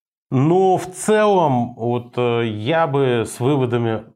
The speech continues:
подождал. Другое дело, что Кион это не только оригинальный контент, они очень хитро сделали, они ребрендировали М Т С Т В в Кион, и, соответственно, ну вот в приставочке теперь Кион будет всегда.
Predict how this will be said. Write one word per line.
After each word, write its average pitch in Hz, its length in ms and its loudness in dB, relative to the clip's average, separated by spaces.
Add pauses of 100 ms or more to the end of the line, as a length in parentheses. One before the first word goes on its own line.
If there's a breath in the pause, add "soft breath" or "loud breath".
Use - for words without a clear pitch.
(100)
подождал. 117 580 -2
Другое 190 380 2
дело, 165 280 2
что 131 220 -4
Кион 151 380 0
это 123 180 -4
не 143 140 0
только 120 760 -2
оригинальный 110 580 -4
контент, 202 380 -2
они 131 300 -2 (360)
очень 110 300 -8
хитро 143 420 -2
сделали, 101 400 0
они 98 320 -2 (360)
ребрендировали 117 960 0
М 98 180 -4
Т 104 200 -2
С 95 80 -12
Т 113 120 -4
В 101 200 -2
в 90 120 -14
Кион, 190 420 -2
и, 151 140 -6
соответственно, 185 640 -2
ну 240 120 0
вот 240 160 -2
в - 60 -18
приставочке - 560 -2
теперь 139 300 -6
Кион 143 320 -2
будет 120 340 -2 (240)
всегда. 107 540 -4